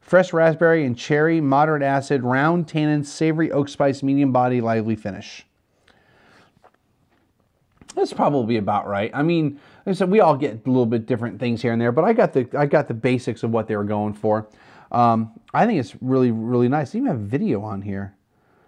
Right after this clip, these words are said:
Huh. I'll have to watch that video later. Maybe I'll, maybe I'll insert it. I don't know. I don't know what their usage rights are. Um, I probably should have looked at that before. But, uh, uh, see, the first Ridge, oh, that was in two thousand one.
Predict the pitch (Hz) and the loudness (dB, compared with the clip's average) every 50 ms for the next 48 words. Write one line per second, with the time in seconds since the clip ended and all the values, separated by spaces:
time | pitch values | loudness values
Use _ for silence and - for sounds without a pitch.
0 | _ _ _ - 165 131 110 104 - _ _ _ _ _ _ - 160 180 175 165 | _ _ _ -2 0 0 0 -2 -8 _ _ _ _ _ _ 0 0 0 2 2
1 | 151 151 147 - 156 127 123 127 147 151 147 127 123 120 113 110 113 120 127 135 | 0 0 0 0 -2 -4 -2 0 2 2 4 4 4 4 2 2 0 0 0 0
2 | 139 143 131 123 117 - - _ _ _ _ 151 165 170 175 170 170 170 165 160 | 2 2 2 2 2 0 -6 _ _ _ _ 0 2 4 4 4 4 2 0 -2
3 | - - 170 175 180 190 - 143 135 139 143 143 135 120 117 113 107 123 123 127 | -2 0 0 2 0 0 2 4 4 4 4 4 2 4 2 2 0 -2 -2 -2
4 | 131 131 127 123 123 120 123 117 113 113 117 123 117 - 110 101 107 104 104 104 | 0 0 0 0 0 0 0 0 0 0 0 -2 -2 -2 -4 -4 -2 -4 -4 -4
5 | 104 - 107 101 101 98 - _ _ _ _ - - - - _ - 120 117 113 | -6 -4 -4 -4 -4 -6 -10 _ _ _ _ -20 -20 -20 -12 _ 0 2 4 4
6 | 110 107 104 104 104 - - - 107 - 139 131 120 - 123 117 113 113 113 - | 4 4 2 -2 -6 -12 -16 -16 -4 -2 -2 -2 0 0 0 0 0 0 -2 -4
7 | 110 110 104 104 107 104 - 110 107 104 104 104 - _ _ _ _ _ _ _ | -6 -6 -6 -6 -10 -10 -6 -4 -2 -2 -2 -4 -10 _ _ _ _ _ _ _
8 | _ _ _ _ _ _ _ _ _ _ _ _ _ _ _ _ - - - 123 | _ _ _ _ _ _ _ _ _ _ _ _ _ _ _ _ -18 -10 -4 0
9 | 127 131 123 127 131 127 113 110 104 98 - _ _ _ _ _ _ _ _ _ | 0 0 2 2 2 2 4 2 2 -2 -4 _ _ _ _ _ _ _ _ _
10 | _ _ _ _ _ - - - - - - - 120 120 117 117 117 113 110 110 | _ _ _ _ _ -20 -20 -20 -20 -10 -4 0 2 4 4 6 6 6 4 4
11 | 110 110 110 110 - 143 139 127 127 - 175 190 185 - - - - - _ _ | 2 0 -2 -2 0 0 0 0 2 2 2 2 2 0 -4 -12 -20 -20 _ _
12 | _ - 135 147 156 160 160 160 151 139 127 - - - - _ _ _ _ _ | _ -4 0 2 4 4 4 4 2 0 -6 -12 -16 -18 -20 _ _ _ _ _
13 | _ _ _ _ _ _ _ _ _ _ _ _ _ - 123 127 123 123 113 117 | _ _ _ _ _ _ _ _ _ _ _ _ _ 0 0 2 2 0 0 -4
14 | 107 - 127 110 113 107 104 92 104 95 90 90 87 104 | -6 -6 -4 -2 -2 -2 -4 -4 -8 -10 -10 -10 -12 -14